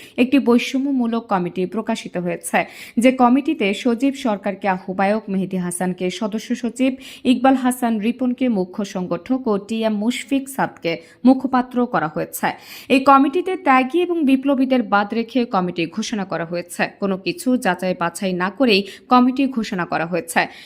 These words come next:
সিরাজগঞ্জের গোয়েন্দা সংস্থা, মিডিয়া কর্মী, নিহতের পরিবার, আহত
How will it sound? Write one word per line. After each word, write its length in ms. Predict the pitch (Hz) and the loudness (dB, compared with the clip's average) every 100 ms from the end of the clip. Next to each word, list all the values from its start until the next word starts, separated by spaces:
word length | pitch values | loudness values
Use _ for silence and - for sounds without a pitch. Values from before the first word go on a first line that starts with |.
| - - | -20 -10
সিরাজগঞ্জের 640 | - 294 294 294 339 339 320 | 2 6 6 4 0 0 2
গোয়েন্দা 320 | 277 277 302 302 | 4 4 0 -2
সংস্থা, 340 | 285 285 311 | -2 -2 0
মিডিয়া 360 | 294 254 247 254 | 2 2 2 2
কর্মী, 360 | 254 254 254 269 | 2 2 4 4
নিহতের 520 | 240 208 - 220 214 208 | 4 2 -4 -4 -4 -4
পরিবার, 380 | 226 233 240 233 | -4 -4 -2 0
আহত 360 | 202 180 208 | 0 -2 -4